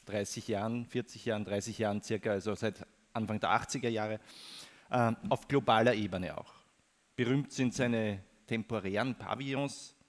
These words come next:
äh, geworden. Er baut mit Naturmaterial, mit Bambus, aber auch mit recyceltem Müll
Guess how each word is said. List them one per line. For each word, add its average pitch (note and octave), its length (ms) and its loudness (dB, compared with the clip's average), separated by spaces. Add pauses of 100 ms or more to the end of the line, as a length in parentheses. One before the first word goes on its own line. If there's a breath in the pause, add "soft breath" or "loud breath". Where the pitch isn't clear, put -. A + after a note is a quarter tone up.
(440 soft breath)
äh, A2 300 0 (240)
geworden. A2 460 -2
Er G2+ 80 -2
baut F#2+ 240 -4
mit F#2+ 280 -8 (180)
Naturmaterial, A#2 1120 -2 (240)
mit - 280 -10
Bambus, A#2+ 720 -4 (460 loud breath)
aber G2 160 -6
auch G2 160 -2
mit G#2 320 -6
recyceltem G#2+ 680 -4
Müll G3 320 2